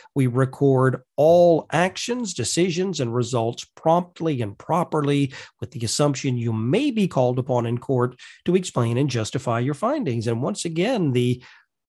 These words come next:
uh, pushback we get from time to time with participants in class is, "Yeah, I get it. <laughs> Follow the law, get advice from your attorney, but I'm a corporate practitioner.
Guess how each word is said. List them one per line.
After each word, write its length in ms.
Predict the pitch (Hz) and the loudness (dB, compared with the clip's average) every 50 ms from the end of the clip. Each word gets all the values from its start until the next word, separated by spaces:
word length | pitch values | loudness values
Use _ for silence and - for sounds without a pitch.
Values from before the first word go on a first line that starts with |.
| _ _ _ - - | _ _ _ -12 -10
uh, 160 | 127 123 127 131 | -8 -8 -10 -8
pushback 580 | - - 226 240 - - 196 180 170 160 - - | -4 0 2 2 2 4 4 4 4 4 4 4
we 100 | 160 156 | 4 4
get 320 | 139 170 180 202 202 - | 6 4 2 2 2 -2
from 180 | - 151 143 139 | -4 -4 -4 -2
time 240 | 143 147 165 165 151 | -2 -2 -2 -2 -4
to 60 | 139 | -6
time 520 | 131 - 156 196 226 202 165 147 135 120 | -4 -4 -2 -2 0 0 -2 -2 -4 -2
with 180 | 123 131 127 - | -4 -4 -4 0
participants 640 | - 131 127 - 143 131 - 127 - 123 117 - | 0 0 2 2 -2 -2 -2 -6 -8 -8 -8 -6
in 100 | - 123 117 | -6 -6 -6
class 520 | - - 165 170 170 165 151 139 - - | -6 -4 -2 0 2 2 0 0 -2 -4
is, 200 | 131 127 127 127 | -4 -4 -4 -2
"Yeah, 240 | 147 175 220 240 196 | -2 -2 -2 0 0
I 60 | 151 | 0
get 320 | 147 127 120 143 170 185 156 | 0 0 2 4 4 4 4
it. 300 | 135 135 131 - - - - _ _ _ - | 4 2 0 -2 -10 -10 -12 _ _ _ -6
<laughs> 400 | 185 - - 226 - - _ - | -4 0 2 2 0 0 _ -4
Follow 320 | - 185 190 214 202 190 180 | 0 2 4 4 6 6 6
the 80 | 165 | 4
law, 580 | 156 139 135 147 170 202 185 160 147 151 160 160 - - - - - - - | 4 4 4 4 6 8 8 8 8 6 4 2 -2 -14 -14 -16 -14 -8 -4
get 240 | 147 135 175 180 180 | 2 4 4 4 4
advice 480 | 180 156 139 127 147 147 165 175 180 175 | 4 2 2 4 4 6 6 6 4 4
from 220 | - 170 151 139 | 4 2 2 4
your 200 | 135 123 117 127 | 4 4 2 2
attorney, 720 | 123 127 - 165 185 233 277 254 175 139 131 135 135 131 131 - - - - - - | 0 0 0 0 2 2 2 2 2 2 2 2 2 0 -4 -10 -20 -20 -20 -20 -16
but 380 | - 117 117 156 165 160 - - _ _ _ - | -8 -2 2 4 4 4 2 -2 _ _ _ 0
I'm 240 | 139 196 277 302 240 | 2 2 4 4 4
a 160 | 165 131 - - | 2 0 -2 -8
corporate 800 | - - - 220 226 214 180 - - - 139 135 131 131 - - | -8 0 4 6 6 6 4 2 2 2 4 4 4 0 -4 -8
practitioner. 960 | - - 123 117 113 - - - 240 277 - - 349 320 220 147 110 104 | -2 0 0 0 0 -4 -4 -4 -4 -2 -2 -2 -2 0 0 0 -2 -2